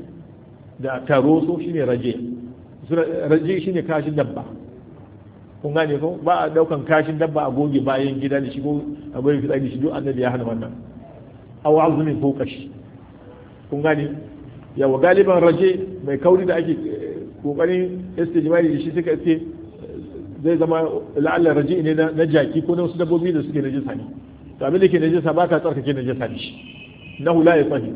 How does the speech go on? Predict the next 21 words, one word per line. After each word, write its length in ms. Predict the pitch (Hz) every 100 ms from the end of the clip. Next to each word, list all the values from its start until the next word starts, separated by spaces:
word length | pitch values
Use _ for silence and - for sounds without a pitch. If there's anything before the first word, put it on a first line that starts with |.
| - -
Ko? 260 | 180 - - - - - - - - - - - - - -
An 120 | 151
kama 180 | 175 175
annabi 220 | 160 160
raje 300 | 147 147 185
ya 80 | 175
ce, 140 | 170 170
"إنه 200 | 160 156
لا 120 | 147
يطهر." 400 | 127 127 - 110 - - - - - - - - - - - - -
Azumi 340 | 156 202 208 175
kuma 180 | 180 175
annabi 180 | 175 175
ya 80 | 170
hana 380 | 175 160 156 - - - - - -
a, 240 | 135 135 143
a 80 |
yi 80 | 170
amfani 300 | 180 151 160
da 80 | 151
kashi 480 | 147 147 - 190